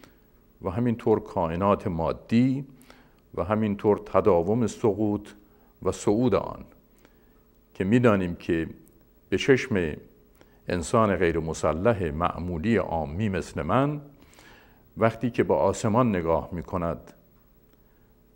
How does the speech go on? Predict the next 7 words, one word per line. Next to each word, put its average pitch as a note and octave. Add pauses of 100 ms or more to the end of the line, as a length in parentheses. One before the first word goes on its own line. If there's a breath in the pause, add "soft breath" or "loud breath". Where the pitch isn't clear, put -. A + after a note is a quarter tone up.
(160)
در E2
شب F#2 (400)
روشن F#2
و E2+
بدون D#2
ابر A2+
که -